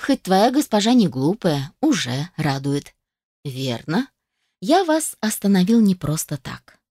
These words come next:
Я приподняла бровь, скрестив руки на груди, мол, продолжай, раз начал. «Вам не стоит идти навстречу с Анитой без защиты от магического воздействия».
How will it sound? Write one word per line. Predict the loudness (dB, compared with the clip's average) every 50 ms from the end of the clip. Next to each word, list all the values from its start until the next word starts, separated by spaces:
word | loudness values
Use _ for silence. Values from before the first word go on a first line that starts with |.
| _ _ _ _ _ _ _ -4
Я | 0 2 4 4 2
приподняла | 0 -2 -6 -6 -4 -2 -2 0 -2 -2
бровь, | -2 0 0 0 0 0 -2 _ _ _ _ _ _
скрестив | -14 -10 -4 0 2 2 2 0 0 -2 -2 0 0
руки | 0 0 0 0 -2 -2
на | -2 -2
груди, | 0 0 0 0 2 4 4
мол, | 4 4 4 2 -2 _ _ _
продолжай, | -4 -4 -2 -2 -4 -4 -6 -4 0 2 4 4 4
раз | 2 0 -4 -4 -2
начал. | 0 0 0 0 -2 -4 -6 -8 -16 _ _ _ _ _ _ _ _ _ _ _ _ _ _ _ _ _ _ _ _ _ _
«Вам | -2 2 4 4 4 4 4 2 2 2 4
не | 4 4
стоит | 4 4 4 4 4 4 4
идти | 0 0 2 2 4
навстречу | 4 4 2 0 -2 -2 0 0 0 0 -2 -4 -6
с | -4 -4
Анитой | -2 2 2 2 2 2 0 0
без | 0 0 -2 -2 -2
защиты | -4 -2 0 2 2 2 2 0 0 0 0 -2 -2 _ _ _ _ _ -10
от | -8 -6 -4
магического | -4 -4 -4 -4 -4 -4 -4 -6 -6 -6 -6 -4 -2 -2 0
воздействия». | 0 2 0 0 2 0 0 0 0 -2 -8 -12 -12 -12 -14 -18